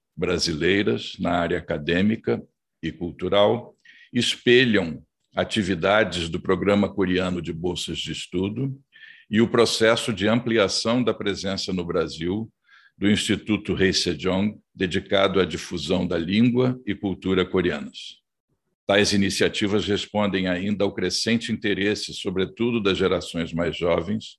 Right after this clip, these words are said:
na cultura e em oportunidades que se abrem nos dois lados. A diplomacia parlamentar bilateral também é muito valorizada. Existem grupos de amizade atuantes em ambos os parlamentos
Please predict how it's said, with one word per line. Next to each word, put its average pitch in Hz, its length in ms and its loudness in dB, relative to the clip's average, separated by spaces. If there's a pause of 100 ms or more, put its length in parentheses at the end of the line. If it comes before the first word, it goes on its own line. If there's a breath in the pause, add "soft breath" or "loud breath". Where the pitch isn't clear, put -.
(160)
na 92 140 0
cultura 123 760 0 (220)
e 107 120 2
em 110 120 6
oportunidades 95 1040 0
que - 120 -12
se 101 200 -2
abrem 90 300 0
nos 87 160 -6
dois 87 260 -4
lados. - 540 -16 (960)
A 101 80 4
diplomacia 127 680 2
parlamentar 117 920 2
bilateral 90 800 -2
também 87 320 -6
é 87 60 -4
muito 80 340 -8
valorizada. 78 840 -6 (440)
Existem 98 580 0
grupos 98 420 0
de 85 120 0
amizade 95 600 0
atuantes 90 880 -2
em 92 160 0
ambos 90 420 -2
os 87 120 -14
parlamentos 85 880 -4